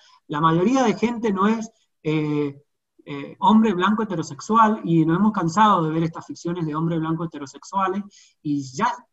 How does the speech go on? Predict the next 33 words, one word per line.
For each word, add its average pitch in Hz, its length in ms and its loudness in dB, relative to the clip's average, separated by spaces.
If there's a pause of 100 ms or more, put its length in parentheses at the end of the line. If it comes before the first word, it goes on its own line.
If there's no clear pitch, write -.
(180)
o 143 100 -14
sea, 160 160 -6
no 208 120 2
es - 180 -2
ya 170 100 -2
está, - 500 0 (160)
sino 180 300 0
se 214 140 -4
pueden 247 280 -2
contar 220 320 -2
las 196 140 -4
mismas 220 220 0
historias 233 380 -8
con 208 220 0
otra 208 260 -6
representatividad, 151 1160 -4 (440)
o, 233 400 0
eh, 156 140 -8
poniendo 170 320 -2
foco 214 240 -6
en 202 60 -2
otro 196 180 -10
lado, 208 300 -2
y 165 60 -2
a 147 40 -6
mí 202 140 -2
me 254 100 -6
parece 214 320 -8
perfecto, 175 600 -10
o 127 80 -12
sea, 151 240 -14
que 143 120 -10
se, 143 260 -12